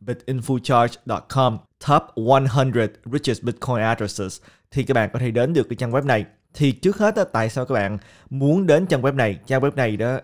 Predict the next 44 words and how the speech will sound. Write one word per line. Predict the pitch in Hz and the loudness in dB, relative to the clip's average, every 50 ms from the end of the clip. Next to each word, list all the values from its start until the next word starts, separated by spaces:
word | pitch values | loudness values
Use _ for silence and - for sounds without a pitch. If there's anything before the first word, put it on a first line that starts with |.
| _ _ _ - | _ _ _ -8
xem | - - 147 131 127 | -2 -2 0 0 0
những | 120 127 | -4 -4
thông | - 147 127 | -4 -4 -2
tin | 135 123 120 | -2 -2 -2
này | 113 107 | -4 -4
thì | 92 104 | -4 -6
có | - - 127 | -4 -2 -2
ích | 135 143 | -2 0
lợi | 131 117 110 104 110 | 2 2 2 2 2
gì? | 110 117 107 95 - _ _ _ _ _ _ | 0 0 -2 -2 -8 _ _ _ _ _ _
Thì, | - 147 135 131 127 | -2 0 2 4 4
à, | 123 123 120 117 98 | 4 4 2 2 0
đầu | - 131 135 127 | 2 0 2 2
tiên | - 165 165 147 | 2 2 2 4
hết | 143 156 175 202 | 2 2 2 2
á, | - 202 180 - | 2 2 2 2
điều | - 135 131 123 123 120 117 | 0 -4 -2 0 0 0 -2
các | - - | -2 0
bạn | 131 117 113 104 | 2 2 2 0
có | - 139 | -2 -2
thể | 135 127 117 104 - | -2 -4 -4 -6 -6
biết | - 202 214 170 | -2 -2 0 2
được | 139 120 104 85 | 2 2 2 0
đó | - 143 135 - | 0 -2 -2 -2
là | - 110 117 113 110 107 104 104 101 98 98 - - _ _ - | -2 -2 0 0 0 0 0 -2 -2 -4 -6 -8 -12 _ _ -8
hiện | 104 123 127 | -6 -2 0
bây | 139 143 | 2 4
giờ | 135 135 127 117 113 101 - _ _ _ | 4 6 6 4 2 0 -6 _ _ _
địa | - 127 123 120 120 117 | -10 -4 -4 -4 -2 -2
chỉ | - 123 127 | -2 -2 0
ví | 117 143 151 | 2 2 2
Bitcoin | 165 156 147 - - 139 127 123 | 2 0 -2 -2 0 0 0 2
nó | 120 127 | 2 0
lưu | 131 131 127 131 123 | 0 2 2 0 0
trữ | 117 - 107 98 101 | 0 -2 -4 -2 -2
bao | 107 120 120 117 | 0 2 2 2
nhiêu | 117 113 110 | 2 0 -4
Bitcoin | 104 101 - - 123 120 117 110 | -4 -4 -4 -2 -2 0 0 0
và | 104 110 110 104 98 | 0 0 2 2 0
phân | - - - - 143 139 139 | -2 -4 -2 -2 -2 0 -2
phối | 131 - - 123 131 170 | -4 -2 0 2 2 2
như | 185 170 143 | 2 0 0
thế | 120 139 | 0 0
nào. | 135 123 113 101 101 | 0 2 2 0 0